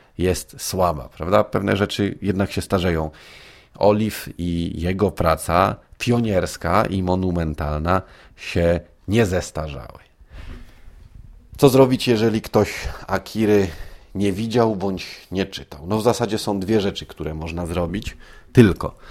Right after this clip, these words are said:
można, e, obejrzeć film, który został wydany u nas w pakiecie kina domowego.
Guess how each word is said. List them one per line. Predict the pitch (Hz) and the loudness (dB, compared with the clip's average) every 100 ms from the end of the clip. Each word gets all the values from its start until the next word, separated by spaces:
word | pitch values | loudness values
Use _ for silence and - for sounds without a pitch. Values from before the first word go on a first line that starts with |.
| - - - - - - - | -20 -20 -20 -20 -20 -10 -2
można, | 107 90 95 92 87 - | -2 0 0 0 -2 -6
e, | - 87 87 | -4 -4 -2
obejrzeć | - 98 104 92 92 - | 0 2 2 0 -4 -4
film, | - 82 92 120 151 - - _ _ _ _ _ _ _ - - _ _ | -2 0 0 -2 -6 -12 -20 _ _ _ _ _ _ _ -20 -20 _ _
który | - 104 110 87 | -2 2 4 4
został | 98 - 90 87 | 2 2 -2 0
wydany | 85 82 87 85 82 | 0 0 2 0 -2
u | 87 | -2
nas | 85 82 - - - - - 85 | 0 -2 -2 -10 -14 -16 -10 -6
w | 78 78 76 | -4 -4 -6
pakiecie | 85 - 85 - | -8 -6 -6 -6
kina | 76 107 90 | -6 -4 -2
domowego. | 80 76 76 78 78 78 92 | -2 -4 -4 -4 -4 -2 -4